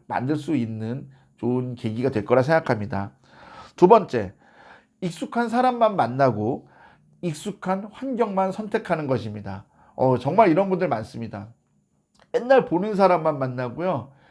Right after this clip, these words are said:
그리고 맨날 똑같은 방식으로 놀고 우리 놀러 가도 똑같은 곳에만 놀러 갑니다. 이런 분들이 정말 많아요. 저는 솔직히 이런 분들이 우리나라 전체 인구의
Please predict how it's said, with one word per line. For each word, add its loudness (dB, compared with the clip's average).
그리고 2
맨날 0
똑같은 -2
방식으로 -2
놀고 -4
우리 2
놀러 6
가도 -2
똑같은 -2
곳에만 -4
놀러 -2
갑니다. -14
이런 2
분들이 -2
정말 -4
많아요. -4
저는 2
솔직히 -2
이런 2
분들이 2
우리나라 0
전체 -4
인구의 -2